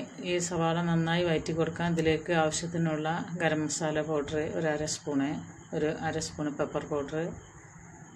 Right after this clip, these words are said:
ഒരു അര സ്പൂണ്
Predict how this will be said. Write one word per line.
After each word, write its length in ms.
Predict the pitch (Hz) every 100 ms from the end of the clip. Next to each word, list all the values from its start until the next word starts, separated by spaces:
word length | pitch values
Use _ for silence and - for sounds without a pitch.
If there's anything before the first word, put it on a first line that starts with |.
| - - - 170 170 - - - - - - - - 180
ഒരു 140 | 165 170 - - - - - 185
അര 120 | 170 160
സ്പൂണ് 380 | - 170 165